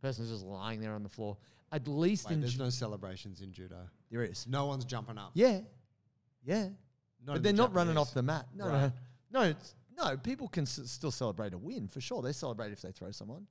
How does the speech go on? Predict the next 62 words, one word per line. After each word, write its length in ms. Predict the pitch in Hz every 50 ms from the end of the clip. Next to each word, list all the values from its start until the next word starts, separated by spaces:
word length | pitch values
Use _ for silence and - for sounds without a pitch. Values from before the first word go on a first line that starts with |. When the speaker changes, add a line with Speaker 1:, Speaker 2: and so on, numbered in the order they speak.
| _ _ _
Speaker 2:
I 180 | 151 170 190 185
thought 260 | - - 208 202 202
it 80 | 190
was, 280 | 170 175 180 151 127 139 - 156
I 80 | 160
thought, 300 | 170 - 196 190 175 -
like, 240 | 151 151 147 - -
you, 160 | 139 139 131 -
like, 260 | 120 135 131 123 - - - _ 143 131
maybe 260 | 143 143 143 127 139 135
a 60 | 123
very 340 | 113 127 131 131 127 123 117
minor 460 | 120 120 123 120 117 131 139 135 123
one, 260 | 120 117 113 110 107
but 160 | 98 113 110
it's 240 | 110 110 170 175 175
Speaker 1:
No, 160 | 202 233 269
no, 140 | 277 285 277
no, 160 | 240 202 170
but 140 | 135 165 - -
n-, 100 | 185 214 208
Speaker 2:
in, 160 | - 226 185
Speaker 1:
no, 40 | 143
Speaker 2:
like, 140 | 135 123 120
Speaker 1:
you, 40 | - - -
Speaker 2:
in, 140 | 139 135
Speaker 1:
no, 60 | - -
Speaker 2:
like, 140 | 247 254
Speaker 1:
you 60 | 226 -
Speaker 2:
high 120 | 135 143
level 200 | 147 147 135 127
Speaker 1:
see 60 | 120
guys 200 | 127 123 147 143
Speaker 2:
judo, 140 | 139 117 117
it's 140 | 120 131 120
Speaker 1:
like 80 | 117 110
Speaker 2:
a, 40 | 110
it's 120 | 117 -
a 60 | 113
no-no. 380 | 104 107 113 139 139 110 87 87 95 - 131 147
Speaker 1:
No, 240 | 175 180 180 180 175
no, 140 | 165 151
no, 120 | 143 139 131
no. 140 | 123 120 104
It's, 400 | 95 110 127 131 117 - - - - 113 -
you 120 | - 143 131
definitely 380 | 123 160 147 123 151 127 107
see 160 | - - 110
it. 120 | 92 90 - _ _
You're 80 | 107
seeing 200 | - - 151 139
it 40 | 123
a 60 | 110
lot 240 | 104 107 101 - -
more. 240 | 101 98 85 80 82 - _ _ _ _ _
And 100 | - 135
maybe 200 | 143 147 143 139
that 180 | 127 123 113 110
is, 260 | 117 120 113 - -
like, 200 | 107 95 95 -
a, 180 | 107 92 92 90 - _ _
a, 160 | 95 92 90